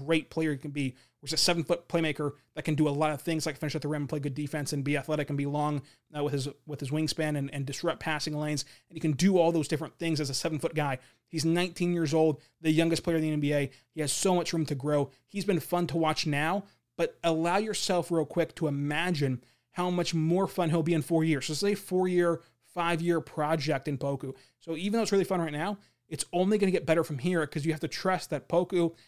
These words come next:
and the Thunder developmental staff will do their jobs right and develop each other very greatly to where he's a really good player.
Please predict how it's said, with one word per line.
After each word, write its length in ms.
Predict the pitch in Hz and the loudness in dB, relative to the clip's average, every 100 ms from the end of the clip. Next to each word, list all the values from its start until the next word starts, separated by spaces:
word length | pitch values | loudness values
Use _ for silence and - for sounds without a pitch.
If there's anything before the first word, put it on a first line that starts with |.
| _ | _
and 100 | 160 | -4
the 40 | 160 | -2
Thunder 240 | - 180 | 2 2
developmental 340 | 170 160 160 147 | 2 2 0 -4
staff 340 | - 147 135 | -2 -2 -2
will 200 | 160 151 | -2 -2
do 260 | 135 156 165 | 0 2 4
their 220 | 156 151 | 4 0
jobs 400 | 135 151 139 - | 0 -2 -4 -4
right 320 | 151 160 151 - | 0 0 0 -4
and 80 | |
develop 300 | 139 139 143 | -4 -2 -2
each 140 | 143 151 | -2 -2
other 220 | 143 135 _ _ _ | -2 -2 _ _ _
very 280 | 156 160 143 | 0 2 2
greatly 580 | 123 151 240 156 151 139 | 0 4 4 4 0 0
to 100 | 160 | -2
where 100 | 143 | -2
he's 120 | 139 | -2
a 60 | |
really 140 | 143 135 | -2 -2
good 140 | 135 | -4
player. 300 | - 147 135 | -2 -2 -2